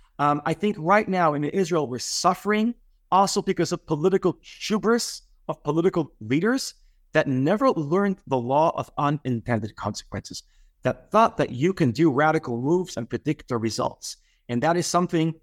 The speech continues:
that, um, that is, okay, and now that is something that I think Moshe is very, very, "V'ram levavcha v'shachachta et Hashem Elohecha." It's, it's just not to have political hubris. That's one. And that's what I'm saying. And F two, um,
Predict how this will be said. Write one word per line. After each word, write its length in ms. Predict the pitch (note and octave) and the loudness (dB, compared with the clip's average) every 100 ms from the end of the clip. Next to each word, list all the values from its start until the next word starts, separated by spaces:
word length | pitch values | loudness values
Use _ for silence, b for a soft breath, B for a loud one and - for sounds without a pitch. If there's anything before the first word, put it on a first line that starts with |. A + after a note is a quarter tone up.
| _ _ _ | _ _ _
that, 320 | C3 C#3 B2 C#3 | -2 0 0 -2
um, 340 | B2 A#2+ A#2 _ _ _ | -2 -2 -6 _ _ _
that 200 | A2 C#3+ | 0 2
is, 160 | D#3 - | 2 -2
okay, 300 | D3 - D3 - | -6 -6 -8 -2
and 80 | |
now 100 | C3+ | -2
that 160 | C3+ E3 | 0 0
is 80 | D#3 | 0
something 240 | D3+ D3+ | -2 0
that 120 | C3+ | -2
I 20 | A#2+ | -2
think 220 | C3+ C3 _ - | -6 -8 _ -8
Moshe 460 | B2 A#2 - D3 | -6 -4 -4 -4
is 180 | C#3 C#3+ - - - | -4 -6 -12 -20 -2
very, 420 | C#3+ D#3 C#3+ C3+ | 2 4 2 0
very, 340 | A2 B2+ - - - | 0 -2 -4 -6 0
"V'ram 460 | C3+ A#2 F3 G3 | 0 4 2 4
levavcha 460 | F3 C#3+ - D#3 D3+ | 2 -2 -2 0 0
v'shachachta 520 | C#3 A2+ C#3+ D3+ - | -2 -6 -2 -2 -4
et 80 | - | -12
Hashem 280 | A#2+ - D3 | -8 -2 0
Elohecha." 380 | C#3 A#2+ C3+ C3+ | 0 0 -2 -4
It's, 140 | - | -4
it's 120 | D3 | -4
just 220 | F3+ - _ _ - | -4 -4 _ _ -8
not 460 | C3 C#3 F3+ G3 F3 | 0 4 4 2 0
to 80 | |
have 340 | C#3 C#3+ D3 - _ _ _ - | 0 2 0 -4 _ _ _ -6
political 480 | C#3+ C#3+ D3 D3 | -2 0 -2 -4
hubris. 580 | C3+ - D3+ G#2+ - - - _ - | -6 0 0 0 -8 -10 -16 _ -2
That's 300 | C3+ - B2+ | -2 -4 -4
one. 340 | B2+ G#2+ F#2+ _ _ _ - | -2 -2 -4 _ _ _ -6
And 100 | C3+ | 0
that's 160 | D3 D#3+ | 0 2
what 60 | |
I'm 80 | D3 | 0
saying. 340 | - D3+ C3+ - _ _ _ | 0 0 0 -4 _ _ _
And 240 | C#3+ B2+ C3+ | -2 -2 -2
F 220 | C#3 D#3 - | -4 -4 -4
two, 500 | - G#3 D3 C#3+ - _ _ _ _ | 0 2 2 -2 -12 _ _ _ _
um, 320 | C#3 C#3 C3+ | 2 2 2